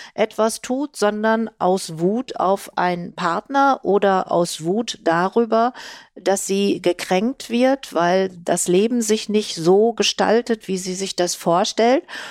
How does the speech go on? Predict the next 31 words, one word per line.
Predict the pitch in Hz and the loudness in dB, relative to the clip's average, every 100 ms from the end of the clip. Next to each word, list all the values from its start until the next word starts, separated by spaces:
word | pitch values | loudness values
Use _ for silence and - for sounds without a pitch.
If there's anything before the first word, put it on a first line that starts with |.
| - - | -18 -4
Und | 202 190 | -2 2
das, | 180 220 - - | 0 0 -4 -6
äh, | - - - 226 220 | -12 -2 2 2 -2
sind | 190 220 220 | -2 -2 2
so | 214 208 | 2 4
Attribute, | 208 - 208 190 233 240 226 | 0 0 -2 -2 -6 -4 -4
die | 196 | -2
man | 196 196 | -2 -2
einer | - 175 170 147 - _ | 0 0 2 -2 -8 _
Mutter | 147 143 - 233 233 - | 0 0 2 2 2 2
eher | 226 233 226 - - _ - | 2 2 2 -2 -16 _ -6
seltener | 185 202 185 151 131 110 | 0 2 0 -4 -10 -8
zuschreibt. | - - - - 76 71 - - - - _ _ _ _ _ | -12 -10 -12 -8 -6 -6 -8 -14 -16 -20 _ _ _ _ _
Aber | 165 160 151 - _ - | -2 0 0 -4 _ -2
gleichwohl | 175 160 - 139 147 190 | 0 0 -2 0 2 0
ist | - 226 | -4 -6
es | - | -4
genauso | 220 208 208 220 | 0 2 2 0
möglich. | 233 277 233 151 - | 2 2 0 -4 -6
Also | - 151 175 | -4 -2 -2
die | 180 | 0
Motive, | 175 175 - 208 240 262 311 - - - - | -2 -2 0 0 4 2 2 -4 -16 -14 -2
die | 208 | 0
sind | 214 208 214 214 214 - | 2 2 0 0 -6 -2
geschlechtsunabhängig, | 226 214 226 - 254 190 - - 120 113 - | 0 0 0 -2 -2 0 -2 -4 -6 -6 -8
glaub | - 139 135 | -6 -2 -2
ich. | 147 - - | -4 -8 -6
Aber | 156 156 - | -2 -2 -2
worauf | - 156 151 160 - | -6 -4 0 0 0
wir | 160 147 | -2 -2
gucken, | - 214 - 349 | 0 -4 -4 -10